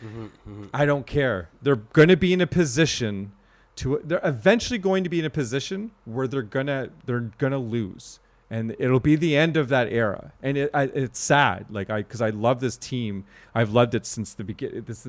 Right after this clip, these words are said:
Speaker 2: uh, back in the Stevie Y days where he was just building it, and then, you know, left right before everything got really, really good for years. One of the, one of the teams we were wondering, is this gonna be one of those dynasty teams? Uh, and legitimately so.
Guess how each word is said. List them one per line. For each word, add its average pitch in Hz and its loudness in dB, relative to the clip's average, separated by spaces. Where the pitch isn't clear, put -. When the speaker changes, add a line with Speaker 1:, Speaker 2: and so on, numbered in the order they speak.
Speaker 2:
uh, 110 -2
back 131 2
in 117 -2
the 101 -2
Stevie 127 -4
Y 127 2
days 101 -4
where 107 -2
he 107 -6
was 110 -4
just 117 -6
building 117 -2
it, 101 -8
and 113 2
then, 104 -2
you 117 -8
know, 101 -6
left 135 6
right 127 4
before 120 0
everything 123 2
got 113 -4
really, 165 2
really 139 2
good 117 0
for 113 -8
years. 107 -2
One 131 -2
of 131 0
the, 113 2
one 190 6
of 202 6
the 175 4
teams 160 -2
we 131 2
were 123 4
wondering, 127 2
is 107 0
this 117 -6
gonna 139 -2
be 120 0
one 120 -2
of 107 -2
those 104 0
dynasty 120 0
teams? - -10
Uh, 101 -4
and 123 -2
legitimately 131 2
so. 131 -4